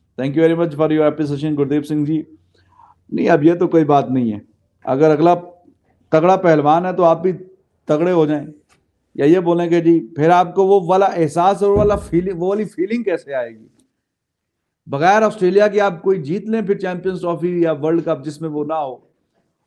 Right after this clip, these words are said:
आपके अंदर एक गिल्ट ही रहेगा हमेशा। नहीं, जो ऑस्ट्रेलिया थी ना, जो एक तगड़ी टीम थी, वो तो इस टूर्नामेंट में थी ही नहीं, वो वाला मजा ही नहीं आया, वो फीलिंग ही नहीं आई।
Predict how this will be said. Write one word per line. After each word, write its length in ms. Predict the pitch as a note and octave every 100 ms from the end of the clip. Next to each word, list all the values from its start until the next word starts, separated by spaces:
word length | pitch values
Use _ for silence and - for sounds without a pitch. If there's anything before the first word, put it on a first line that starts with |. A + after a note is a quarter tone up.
| -
आपके 360 | E3 F#3+ G#3
अंदर 260 | G#3+ G#3 A3+
एक 260 | A3 A3 - _
गिल्ट 460 | C#3 B2+ A3+ D4+ B3
ही 100 | C#4
रहेगा 360 | G3 E3 D3 C3+
हमेशा। 440 | A#2 A2 G#2 F2 _ _ _ _ _ _ _ _ _ _ -
नहीं, 480 | - F3 C#3+ B2 A#2
जो 440 | A#2+ D#3 E3 E3 D3+
ऑस्ट्रेलिया 520 | D3 E3+ G#3 B3 C4
थी 200 | G#3+ A#3
ना, 160 | A#3
जो 240 | A3+ G#3 G#3
एक 440 | F#3+ - - - -
तगड़ी 320 | F#3+ B3+ C4
टीम 260 | G#3+ G#3
थी, 140 | F3+ F#3+
वो 160 | F#3+
तो 160 | G3+ G3+
इस 140 | F3
टूर्नामेंट 400 | E3+ E3+ E3+ E3
में 160 | D#3+ D3
थी 180 | - E3
ही 120 | F#3
नहीं, 280 | C#3+ G2+ F#2 _ _ - _ _ _ _ _ _ -
वो 200 | C3+ G3+
वाला 180 | A#3 A#3
मजा 340 | F3 D3 F3
ही 100 | A3+
नहीं 120 | A3+
आया, 240 | D#3 B2+ B2+
वो 140 | F#3+
फीलिंग 480 | A3 - G#3+ C#4 D#4
ही 80 | C#4+
नहीं 200 | A3 D#3+
आई। 240 | B2 A2